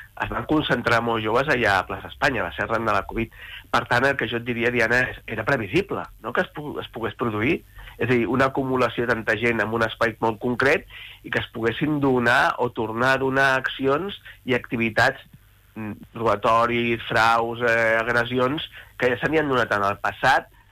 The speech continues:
derivat de l'activitat del botellot, en aquest cas, no? Una concentració massiva de botellot.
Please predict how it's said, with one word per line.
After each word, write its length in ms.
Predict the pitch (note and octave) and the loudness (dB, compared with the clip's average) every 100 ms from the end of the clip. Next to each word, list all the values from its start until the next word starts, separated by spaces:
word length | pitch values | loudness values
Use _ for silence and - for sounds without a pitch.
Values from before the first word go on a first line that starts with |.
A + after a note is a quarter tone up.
| - | -4
derivat 420 | B2 G#2+ G2 G2+ | -4 0 0 0
de 140 | A#2+ C#3 A#2 | 2 2 2
l'activitat 460 | G#2 A2+ G#2+ G2 | -4 -8 -8 -4
del 140 | A#2+ C3 | -2 -2
botellot, 460 | G#2+ F2+ F2+ G2 | -4 -6 -6 -6
en 140 | F2+ F#2+ | -6 -6
aquest 180 | G2+ - | -6 -2
cas, 240 | G2 F2 | -2 0
no? 120 | A2 | 0
Una 120 | D#3+ C3+ | 0 0
concentració 520 | A#2+ A#2+ A2 G2+ A#2 | -2 -2 -4 -2 -2
massiva 300 | A2+ A2+ A#2+ | -2 0 2
de 80 | C#3 | 2
botellot. 480 | A#2+ G2+ F2+ G#2 | 0 -8 -6 -6